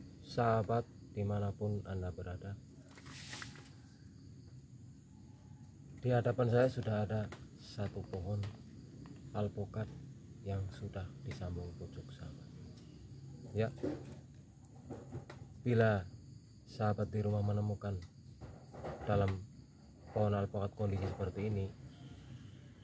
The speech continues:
yang dari bawah jangan dibuang, sahabat. Kalau ini dari, langsung dari bawah atau bijinya itu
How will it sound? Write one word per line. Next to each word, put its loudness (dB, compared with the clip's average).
yang 4
dari 4
bawah 4
jangan 6
dibuang, 2
sahabat. -2
Kalau 6
ini 6
dari, 2
langsung 4
dari 4
bawah 2
atau -2
bijinya 4
itu 4